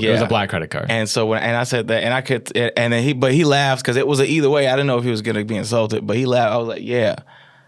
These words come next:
Speaker 2: And so then later that night, Nichelle, uh, you know, crack 'em up, she
Speaker 1: Mm.
Speaker 2: throws me up. And I'm like, "Yeah, I'm about to kill it. You know, this is it." And then I remember B T Kingsley is hosting. I don't know if you know B T.
Speaker 1: I've heard of him.
Speaker 2: Yeah, he's a funny guy. And then he,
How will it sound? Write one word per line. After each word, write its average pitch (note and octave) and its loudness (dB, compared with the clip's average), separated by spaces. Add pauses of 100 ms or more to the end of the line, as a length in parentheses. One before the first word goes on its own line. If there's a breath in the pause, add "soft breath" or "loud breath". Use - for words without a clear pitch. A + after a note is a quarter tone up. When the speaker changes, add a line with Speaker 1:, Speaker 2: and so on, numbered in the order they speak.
(280 loud breath)
Speaker 2:
And G#2+ 2
so A2+ 0
then G#2 0
later A#2+ 0
that G2+ -2
night, F2+ -2 (300)
Nichelle, G2+ 0 (400)
uh, C#2 -4
you A2+ -6
know, G2+ -6
crack A2 -2
'em - -4
up, - -6 (260 loud breath)
she G#2+ -6
Speaker 1:
Mm. F#2+ -12 (140)
Speaker 2:
throws B2 2
me A2 0
up. - -2 (960 soft breath)
And G#2+ -2
I'm G#2+ -4
like, G2+ -6
"Yeah, - -6
I'm A2+ -6
about - -10
to F#2 -10
kill G2 -6
it. - -8
You F#2+ -4
know, F2 -2
this G2+ -4
is F#2+ -2
it." G2+ -4 (260)
And G#2 0
then G#2 2
I G2 0
remember G2+ 0
B G#2+ -6
T A#2 -4
Kingsley G#2 0
is G2 -2
hosting. F2+ -4
I F2+ -4
don't F#2+ -4
know G#2+ -4
if G#2+ -8
you G#2 -6
know F#2 -4
B G#2 -6
T. D#2 -6
Speaker 1:
I've - -8
heard F#2+ -2
of E2 -4
him. D#2 -6
Speaker 2:
Yeah, - -2
he's - -10
a - -16
funny G2+ -2
guy. F2+ 0
And F2+ 0
then F#2+ 0
he, A2+ -2